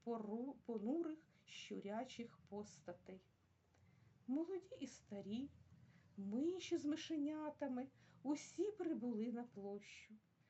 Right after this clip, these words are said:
З опущеними головами і сльозами на очах пацюки просили вибачення. Вони публічно каялись у своїх злочинах і запевняли громаду міста,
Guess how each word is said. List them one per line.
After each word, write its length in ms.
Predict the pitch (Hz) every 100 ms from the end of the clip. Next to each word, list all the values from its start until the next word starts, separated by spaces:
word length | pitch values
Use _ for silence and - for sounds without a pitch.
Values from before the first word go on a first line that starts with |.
| - _ -
З 160 | 185
опущеними 800 | 233 240 220 220 - 220 214 208
головами 840 | 208 202 190 180 208 302 311 269 277 - _ - - -
і 80 | 269
сльозами 640 | - 330 330 330 339 330
на 180 | 285 302
очах 580 | 330 - - 370 349 - _ - _
пацюки 500 | 262 - 285 - 403
просили 600 | - 294 - 240 240 226
вибачення. 920 | 214 208 202 202 - - 190 185 220 - _ _ _ - _
Вони 300 | 202 269 311
публічно 600 | 330 294 330 330 - 320 -
каялись 600 | 330 349 302 240 233 226
у 40 |
своїх 320 | 214 214 233
злочинах 640 | 233 226 254 254 - 208 220 - - -
і 120 | 285
запевняли 720 | 302 339 330 294 320 359 339
громаду 500 | 269 302 277 339 254
міста, 640 | 254 294 415 - - -